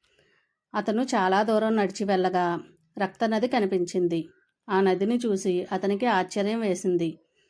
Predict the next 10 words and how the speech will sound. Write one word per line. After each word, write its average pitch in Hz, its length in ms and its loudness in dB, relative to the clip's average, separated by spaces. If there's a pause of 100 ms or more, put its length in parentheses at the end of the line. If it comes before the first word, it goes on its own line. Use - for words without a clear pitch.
(220)
నది 202 220 2
గట్టునే 196 560 2
ఎంతో 196 320 0
దూరం 208 340 2
నడవగా 185 460 0
నడవగా 202 600 0 (520)
ఒక 202 140 2
భయంకరమైన 208 720 2
అరణ్యం 196 480 2
తగిలింది. 185 680 0